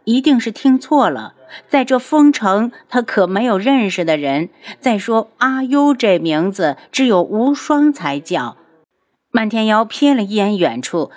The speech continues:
只见一名白衣男子护着一辆马车正往这边来。他皱了下眉，直觉是在叫丫头。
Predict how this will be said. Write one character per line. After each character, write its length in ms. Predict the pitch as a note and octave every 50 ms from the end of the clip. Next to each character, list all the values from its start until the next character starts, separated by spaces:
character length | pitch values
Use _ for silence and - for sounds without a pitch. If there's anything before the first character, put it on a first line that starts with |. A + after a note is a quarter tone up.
| - -
只 160 | - G3+ F#3+
见 240 | F#3 B3 B3 A#3+ B3
一 100 | A#3+ G3
名 180 | F3 F3+ G3
白 280 | G3+ G3 - G3 G#3 A#3+
衣 220 | C4 B3 B3+ C4+
男 280 | B3 G3+ E3+ F#3 A3 A3+
子 260 | - E3+ D3 C3 C3+
护 280 | D3+ - - C#4+ C4+ A3
着 120 | F3+ F3
一 160 | D#3+ D3+ F#3
辆 220 | G#3 A3+ F#3+ D#3 D3
马 220 | D3 C3 B2 B2
车 320 | B2 - - A#3+ A#3 A#3+ A#3+
正 160 | B3+ A#3+ F#3+
往 160 | D3+ B2 C3
这 160 | D3+ F3+ E3
边 200 | D#3+ F3 E3+ E3+
来。 280 | D#3 C3+ B2+ C#3 D3 - _ _ _ _ -
他 80 | F3
皱 260 | E3+ - - A#3 G3+
了 140 | E3+ D3+ C#3+
下 180 | - F3+ D#3+ D3
眉， 320 | C3+ C3 C3+ D3+ F#3 F3+ - - - _
直 320 | - E3+ F#3 A3 B3 C4
觉 440 | A#3 - - D#3 D3+ D#3+ F3+ G3+ G3 - -
是 200 | - - A3 G#3
在 180 | G3 - G3+ E3+
叫 280 | D3+ - G#3 F3 C#3 - -
丫 280 | F#3+ G#3 G#3 G#3+ A3+ A#3
头。 320 | - - A#2+ - - -